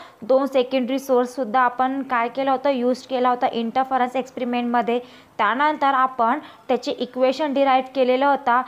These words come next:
एक single original सोर्सवरून, है ना? हे आपण, अ, interference पॅटर्नच्या याच्या डायग्रामवरून आपण म्हणू शकतो ना, की जे आपण काय म्हणतोय, की जे दोन सोर्सेसमधला interference pattern आणि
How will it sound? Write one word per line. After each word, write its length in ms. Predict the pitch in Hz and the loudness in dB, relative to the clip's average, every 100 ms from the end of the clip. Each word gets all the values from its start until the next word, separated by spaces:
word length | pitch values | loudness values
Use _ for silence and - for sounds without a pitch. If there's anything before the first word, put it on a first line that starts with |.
| - - | -6 -2
एक 160 | 254 | 0
single 480 | 254 262 233 226 262 | 0 -2 0 2 2
original 520 | - 233 240 247 254 | 2 4 2 2 0
सोर्सवरून, 640 | 262 269 233 240 254 233 240 - | 0 0 0 0 0 0 -2 -4
है 100 | 311 | -2
ना? 100 | 330 | 0
हे 260 | 240 214 285 | -2 0 0
आपण, 520 | 262 254 226 233 349 - - - | 0 2 2 2 0 -4 -16 -4
अ, 160 | 220 | 0
interference 580 | 220 226 269 285 285 285 | 0 0 0 0 0 0
पॅटर्नच्या 800 | 277 214 202 247 262 262 196 247 349 - - | -2 -4 0 -2 -2 0 0 0 -2 -10 -10
याच्या 240 | 214 214 269 | -4 0 0
डायग्रामवरून 560 | 247 208 233 262 285 | 2 0 0 0 0
आपण 200 | 302 302 | -2 -2
म्हणू 200 | 294 285 | -4 -4
शकतो 340 | 311 330 330 381 | -4 -6 -2 0
ना, 140 | 403 - - - - | 0 -2 -8 -20 -8
की 260 | 247 320 415 - - 214 | -2 0 -2 -6 -12 -2
जे 180 | 233 269 | 2 2
आपण 400 | 247 247 247 269 | 2 0 -2 -2
काय 180 | 269 269 | -2 -2
म्हणतोय, 480 | 285 269 262 269 415 480 - - | -2 -2 0 2 2 0 -12 -10
की 340 | 254 302 415 359 202 | -4 0 0 -2 -2
जे 140 | 262 | -2
दोन 260 | 247 247 269 | 2 2 0
सोर्सेसमधला 720 | 269 262 240 254 262 254 262 | 0 0 0 -2 -2 -2 0
interference 640 | 240 226 240 240 233 226 | -2 -2 -2 -2 -2 -2
pattern 360 | - 214 262 254 | -2 -2 -2 0
आणि 280 | 226 262 | 0 -2